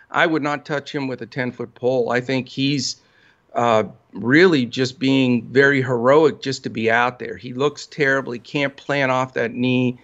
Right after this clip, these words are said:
And he's all about moving without the ball, sort of, you know, uh,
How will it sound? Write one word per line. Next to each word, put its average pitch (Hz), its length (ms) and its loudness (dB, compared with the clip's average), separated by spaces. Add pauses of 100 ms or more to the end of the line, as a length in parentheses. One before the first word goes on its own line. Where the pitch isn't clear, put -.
(360)
And 139 180 2
he's 190 200 6
all 170 280 6
about 127 440 2
moving 139 400 -2
without 131 400 -2
the 127 60 -8
ball, 131 560 0 (220)
sort 160 320 2
of, 120 200 -2 (460)
you 131 80 -4
know, 117 360 -2
uh, 107 320 -6